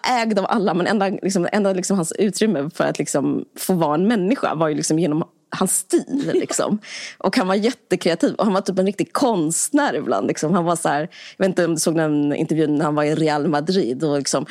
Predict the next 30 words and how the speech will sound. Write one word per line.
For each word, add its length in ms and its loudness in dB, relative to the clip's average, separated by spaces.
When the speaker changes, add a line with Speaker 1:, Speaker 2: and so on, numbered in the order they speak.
Speaker 1:
då 80 -2
sitter 200 2
han 240 0
barfota, 1080 0
alltså, 600 0
eh, 380 0
det 80 2
här 140 2
med 160 0
sarongen 1200 0
Speaker 2:
<laughs> 80 -14
Speaker 1:
och 140 -2
det 100 0
fantastiska 680 0
att 60 -2
ha 80 2
lila 640 2
på 180 -2
sig 140 0
på 120 -2
sitt 180 0
bröllop. 960 0
Speaker 2:
Ja, 240 -2
det 80 -2
var 120 0
otroligt. 520 -6
Speaker 1:
Det 140 0
är 60 2
liksom, 260 0
Speaker 2:
Ja. 180 -6